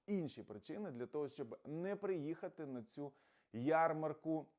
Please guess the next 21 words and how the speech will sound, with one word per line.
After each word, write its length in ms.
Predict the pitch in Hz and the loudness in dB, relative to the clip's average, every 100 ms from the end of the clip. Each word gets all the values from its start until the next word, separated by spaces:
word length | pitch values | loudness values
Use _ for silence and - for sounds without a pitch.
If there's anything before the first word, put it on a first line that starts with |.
| _ _ _ _ _ _ - - - | _ _ _ _ _ _ -20 -20 -6
фашистського 600 | 131 120 139 - 131 123 | -6 -4 -6 -6 -4 -4
тщеславія. 600 | - 123 - 110 104 101 - _ - - _ | -4 -14 -8 -8 -8 -14 -20 _ -20 -20 _
Напишіть, 560 | 127 175 208 208 233 180 | 2 2 4 0 0 -2
будь 240 | 127 143 | 0 2
ласка, 400 | 147 139 127 135 | 4 4 2 -4
в 120 | 117 | -6
коментарях, 800 | - 143 135 123 143 180 208 - - - | -6 -4 -2 -2 2 2 2 -2 -14 -6
обов'язково 760 | 156 190 208 - - 175 165 | 0 4 4 0 -2 0 0
підпишіться 680 | 113 117 - 123 139 117 117 | -2 -8 -8 -8 -8 -10 -8
на 120 | 117 | -10
цей 220 | 110 117 110 | -8 -8 -6
YouTube 380 | 107 110 113 | -8 -8 -12
канал, 380 | - 113 156 180 | -8 -6 -4 -2
мільйон 400 | 127 123 131 120 | -2 0 0 -2
триста 460 | 113 135 123 - 110 | -4 -4 -4 -6 -8
з 80 | 101 | -4
вас 320 | 110 98 - | -4 -4 -8
не 360 | 107 107 123 127 | -8 -4 -2 -4
підписані, 720 | 135 147 - 170 165 180 175 | -6 -10 -4 -4 -4 -8 -10
це 160 | - 107 | -10 -10
погано, 560 | 104 101 117 131 165 | -8 -4 -4 -2 -6